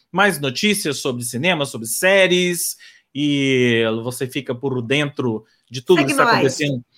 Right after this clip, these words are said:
Speaker 1: É, é, Instagram e Facebook, tá, gente? É o mesmo, podcast, cinema, et cetera. Instagram e Facebook.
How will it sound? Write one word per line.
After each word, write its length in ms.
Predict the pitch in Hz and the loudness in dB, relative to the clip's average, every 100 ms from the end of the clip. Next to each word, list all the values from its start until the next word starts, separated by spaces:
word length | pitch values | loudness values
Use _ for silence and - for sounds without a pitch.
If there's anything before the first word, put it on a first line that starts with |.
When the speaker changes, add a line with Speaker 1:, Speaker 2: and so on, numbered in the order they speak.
| _ _ - | _ _ 0
Speaker 1:
É, 340 | 190 175 160 | 4 4 4
é, 200 | 160 151 | 4 4
Instagram 440 | 190 196 214 220 285 | 4 4 2 4 4
e 40 | |
Facebook, 540 | 277 254 240 202 202 - | 4 4 4 6 4 2
tá, 140 | 226 | 0
gente? 320 | 160 123 110 | 2 -2 -2
É 40 | 147 | -2
o 20 | |
mesmo, 500 | 196 277 160 123 107 | 2 2 2 -2 -6
podcast, 640 | - 165 165 185 208 - | 0 0 0 0 0 -4
cinema, 360 | - 160 165 170 | -6 -2 0 0
et 100 | 156 | -2
cetera. 480 | - 160 165 160 160 _ _ _ _ | -2 -2 0 -2 -4 _ _ _ _
Instagram 680 | 190 202 - 151 127 147 175 - - | 0 0 2 0 2 2 2 0 4
e 320 | 220 226 226 _ _ - | 6 4 -2 _ _ -10
Facebook. 1300 | - 160 151 - 127 98 117 - - 123 104 98 | -4 -2 -4 -6 -6 -4 -2 -2 -4 -6 -4 -6